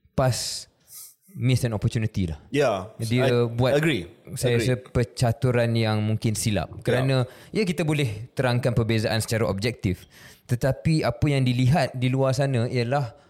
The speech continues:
Speaker 1: tidak ada demokrasi dalam pas. Saya nak sebut dekat pas dan Perikatan Nasional ni, anda adalah pembangkang. Sebagai pembangkang, anda tidak dapat mendominasi berita dan cerita dan imajinasi rakyat seperti kerajaan, sebab kerajaan ada peluang hari-hari ada event, hari-hari ada kenyataan, hari-hari akan keluar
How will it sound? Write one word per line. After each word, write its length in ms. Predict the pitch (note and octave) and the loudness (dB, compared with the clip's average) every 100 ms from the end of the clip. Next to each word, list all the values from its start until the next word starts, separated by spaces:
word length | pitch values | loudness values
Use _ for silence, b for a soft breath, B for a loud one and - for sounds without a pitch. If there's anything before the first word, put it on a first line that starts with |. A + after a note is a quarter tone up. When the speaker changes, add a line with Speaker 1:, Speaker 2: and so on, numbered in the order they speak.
| b | b
Speaker 1:
tidak 300 | _ D#3 D3+ | _ -2 0
ada 80 | D3 | 0
demokrasi 540 | D3+ C#3 C3 C3 - A#2 | 0 2 2 0 0 0
dalam 200 | G#2+ G#2 | 0 0
pas. 380 | F#2 - - - B B | -2 -4 -8 -12 B B
Saya 140 | - F#3 | -4 -2
nak 120 | G#3+ | 0
sebut 320 | F3 F3+ F3 | 0 0 -2
dekat 220 | D#3 D#3 | 0 -2
pas 160 | - E3 | 0 0
dan 180 | D3 C#3+ | 2 0
Perikatan 380 | C#3 C#3 C#3 C#3 | 0 -2 0 0
Nasional 400 | C3 - C3+ A#2 | 0 0 0 2
ni, 180 | G#2 G#2 | 0 0
anda 280 | A2+ D#3+ E3 | 0 2 2
adalah 260 | C3+ B2+ | 2 0
pembangkang. 520 | A2+ G#2 G2+ A2+ F#2+ D2 - B B B | 0 0 -2 -2 -4 -6 -16 B B B
Sebagai 420 | - D3 G#3 C4+ | -4 -2 0 -2
pembangkang, 720 | F#3 E3 D3+ D3 G2+ F#2 G2+ b b b | -2 -2 -2 0 -2 -4 -10 b b b
anda 300 | - F3+ G3 | -4 0 0
tidak 320 | G3 E3+ F3 | 0 -2 0
dapat 320 | D3 D3 - | 0 -2 -2
mendominasi 1120 | C#3+ C#3 C#3 C#3+ C#3+ C#3 - - D3+ C3 A2 G2 | -2 0 0 2 2 2 0 -4 -4 -4 -4 -6
berita 460 | G2+ B2+ B2+ D3+ G#2+ D#2 D#2 F2 | -4 -4 -2 -2 0 -2 -8 -6
dan 300 | G#2+ A#2 - | -4 -4 -4
cerita 480 | - A#2+ - C3+ | -6 -6 -2 -2
dan 160 | A2 A2+ | 0 -2
imajinasi 720 | A#2 A2+ A2 A2+ A2+ - A#2+ | 0 0 0 0 -2 0 0
rakyat 320 | A2 F#2 A#2+ | 0 0 -2
seperti 380 | - A2 B2+ - | -2 -6 -6 -6
kerajaan, 420 | A#2 C#3 D#3 E3+ | -2 -2 0 -2
sebab 160 | A#2 A2+ | -2 -2
kerajaan 320 | A#2 A#2 D#3 | -2 -2 -2
ada 100 | C3 | -2
peluang 380 | C3 F3 F3+ B2 | -4 0 0 0
hari-hari 400 | B2 A#2+ C3 D3 | 0 2 2 2
ada 100 | B2+ | 0
event, 340 | B2+ C#3 E3 | 0 0 -2
hari-hari 440 | A2+ A2+ B2 B2 C3+ | 0 0 0 0 0
ada 120 | B2+ | 0
kenyataan, 540 | B2+ B2 B2+ - D3+ | -2 -2 -2 -2 -2
hari-hari 380 | G#2+ G#2+ A#2 B2+ | 0 0 2 2
akan 180 | B2 B2+ | 0 -2
keluar 360 | C3 C3+ C3 | -2 2 2